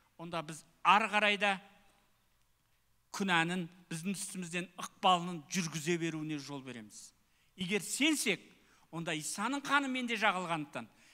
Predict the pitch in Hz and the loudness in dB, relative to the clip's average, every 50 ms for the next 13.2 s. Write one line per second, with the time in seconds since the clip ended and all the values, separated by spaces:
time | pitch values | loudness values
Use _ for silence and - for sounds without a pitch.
0 | _ _ - 180 240 277 277 269 - - - 269 262 226 160 - - - - _ | _ _ -2 2 2 4 4 2 0 -2 0 0 0 0 -2 -6 -12 -20 -20 _
1 | _ _ - - 294 294 - - - 285 277 269 262 254 208 208 156 120 - - | _ _ 0 4 4 4 4 4 2 2 4 6 6 6 4 4 2 0 -2 -10
2 | - - _ _ _ _ _ _ - - 254 262 294 277 269 254 - 262 262 247 | -20 -20 _ _ _ _ _ _ -6 -2 2 6 6 6 6 6 4 0 0 0
3 | 254 - - 208 180 143 - - - _ - 185 247 285 285 269 214 147 113 - | 0 -2 -2 -6 -6 -6 -8 -14 -20 _ -2 2 4 4 4 4 2 0 -4 -8
4 | - - - - - - - _ _ _ _ _ _ _ _ _ _ _ _ _ | -14 -20 -20 -20 -20 -20 -20 _ _ _ _ _ _ _ _ _ _ _ _ _
5 | - - 247 277 311 302 294 254 185 139 - - - _ _ _ _ _ _ _ | 4 6 6 6 6 4 0 -2 -2 -6 -10 -16 -20 _ _ _ _ _ _ _
6 | _ _ _ _ _ _ - - 262 302 311 269 262 233 - - - - - - | _ _ _ _ _ _ 2 6 6 6 6 6 2 -2 -4 -6 -8 -10 -14 -20
7 | _ _ _ _ _ _ _ _ _ - 208 208 - - 302 294 294 269 254 240 | _ _ _ _ _ _ _ _ _ -4 -4 -2 2 4 4 4 4 4 2 0
8 | - - 220 196 175 147 135 - - 190 202 202 226 208 226 220 170 220 202 190 | -2 -4 -6 -8 -8 -10 -12 -8 -4 -2 -2 0 0 0 -2 -2 -2 -4 -4 -4
9 | 208 202 247 233 233 214 160 117 - - - _ _ _ _ _ _ _ _ _ | 0 0 0 2 2 0 -4 -4 -8 -14 -20 _ _ _ _ _ _ _ _ _
10 | _ _ _ _ - 208 196 - - 254 240 226 220 226 226 254 262 254 247 247 | _ _ _ _ -12 -12 -10 -4 -2 -2 0 0 -2 -2 0 0 0 0 2 2
11 | 185 135 - - - - _ _ - 226 214 190 - - - 226 220 208 190 - | 0 0 -2 -8 -18 -20 _ _ -8 -6 -6 -6 -10 -10 -8 -8 -6 -6 -8 -8
12 | - - 190 190 180 175 170 151 147 _ _ - - 180 170 151 135 135 127 120 | -8 -6 -6 -6 -4 -6 -8 -10 -14 _ _ -10 -8 -6 -6 -6 -6 -10 -14 -16
13 | 120 113 107 | -18 -20 -20